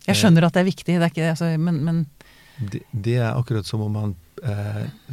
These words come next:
Speaker 2: innerst inne føler at man ikke fortjener den
Speaker 1: Ikke sant?
Speaker 2: selvmedfølelsen
Speaker 1: Ikke
Speaker 2: på grunn
Speaker 1: sant?
Speaker 2: av dette,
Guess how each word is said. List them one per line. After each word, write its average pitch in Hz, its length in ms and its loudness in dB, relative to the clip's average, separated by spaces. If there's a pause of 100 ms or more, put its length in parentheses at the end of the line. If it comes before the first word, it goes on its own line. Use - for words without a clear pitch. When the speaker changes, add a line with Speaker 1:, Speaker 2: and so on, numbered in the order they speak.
(160)
Speaker 2:
innerst 117 320 -2
inne 107 180 -2
føler 117 400 -2
at 92 120 -10
man 107 120 -6
ikke - 200 -8
fortjener 98 560 -6
den 196 100 0
Speaker 1:
Ikke 196 200 0
sant? 196 240 0
Speaker 2:
selvmedfølelsen 113 540 -6
Speaker 1:
Ikke 143 160 -8
Speaker 2:
på 120 140 0
grunn 107 180 -2
Speaker 1:
sant? 101 100 -4
Speaker 2:
av 98 80 -4
dette, 98 540 -6